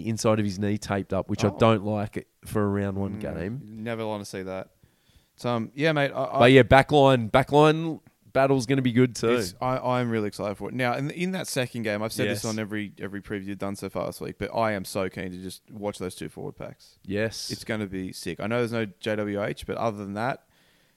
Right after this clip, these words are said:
Speaker 2: it's full steam ahead. They've got Spencer Leniu now, who will be chomping at the bit to make a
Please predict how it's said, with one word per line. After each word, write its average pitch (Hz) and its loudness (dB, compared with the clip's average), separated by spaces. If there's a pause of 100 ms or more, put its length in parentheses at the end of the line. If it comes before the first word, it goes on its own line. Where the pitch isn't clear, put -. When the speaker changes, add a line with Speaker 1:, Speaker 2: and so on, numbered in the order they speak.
Speaker 2:
it's - -18 (120)
full 127 -4
steam 120 -2
ahead. 120 0
They've 110 -2
got 131 -4
Spencer 131 -6
Leniu 120 -2
now, 117 -2
who 110 -4
will 101 -6
be 98 -6 (100)
chomping 117 -4
at 90 -6
the 95 -8
bit 107 -6
to 104 -6
make 101 -4
a 98 -6